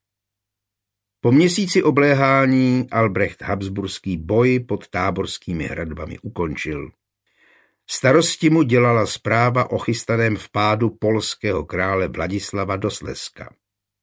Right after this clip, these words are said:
Jeho obranu považoval za důležitější, protože tady na české půdě jen ztrácel čas bez naděje na vítězství.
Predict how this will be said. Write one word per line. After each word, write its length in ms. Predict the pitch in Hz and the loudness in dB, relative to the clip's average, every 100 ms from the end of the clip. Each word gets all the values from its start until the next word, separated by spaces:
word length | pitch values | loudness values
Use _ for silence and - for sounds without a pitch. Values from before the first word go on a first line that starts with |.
| _ _ | _ _
Jeho 400 | - 131 120 117 | 4 6 6 4
obranu 560 | - 110 123 123 131 123 | 2 2 2 4 2 2
považoval 600 | 113 110 107 104 101 98 | 0 0 0 0 0 0
za 160 | 78 73 | -2 -4
důležitější, 1200 | 71 87 98 104 117 110 113 - 117 117 123 - _ _ - | -4 -2 0 -2 -2 -2 -2 -4 -2 0 -2 -6 _ _ -4
protože 400 | 110 117 101 95 | -2 0 0 0
tady 420 | 127 139 110 82 | 0 2 2 0
na 140 | 104 | 0
české 500 | 120 139 123 - 95 | 0 -2 -2 -2 -2
půdě 460 | - 104 101 87 90 | -2 -4 -2 0 0
jen 280 | 98 95 87 | 0 -2 -6
ztrácel 720 | - - 123 143 - 98 82 | -8 -2 0 -2 -4 -4 -4
čas 520 | - 117 117 - - | -2 -4 -4 -8 -14
bez 300 | - 104 107 | -6 -4 -2
naděje 440 | 110 101 95 95 | -2 -2 -2 -2
na 120 | 90 85 | -2 -4
vítězství. 720 | - - - - - - | -6 -12 -14 -14 -16 -20